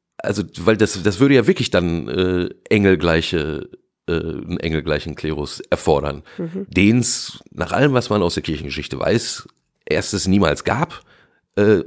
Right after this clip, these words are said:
Speaker 1: zweitens niemals geben wird. Also schon die ersten Apostel, also, ne, weiß nicht, äh, Petrus und so zeichnet sich dadurch aus,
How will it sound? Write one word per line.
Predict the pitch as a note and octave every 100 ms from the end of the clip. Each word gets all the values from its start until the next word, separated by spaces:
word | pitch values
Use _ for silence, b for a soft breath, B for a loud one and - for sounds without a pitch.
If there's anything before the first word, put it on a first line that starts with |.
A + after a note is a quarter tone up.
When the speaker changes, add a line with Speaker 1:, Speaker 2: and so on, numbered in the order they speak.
| D2
Speaker 1:
zweitens | - G2+ F2+
niemals | G2 A2+ G#2+
geben | - D3 F2+
wird. | -
Also | - D#2
schon | F#2+
die | F#2
ersten | F2 - - G2+
Apostel, | - - F2 - C#3
also, | - E2+ F2 F#2
ne, | - A#2 - _ -
weiß | G2 G2+
nicht, | A#2+ B2 -
äh, | G2
Petrus | - F#2 A#2+ G2+
und |
so | G2+
zeichnet | G2+ G#2+ G#2
sich | F#2+ -
dadurch | - F2 -
aus, | E2+ -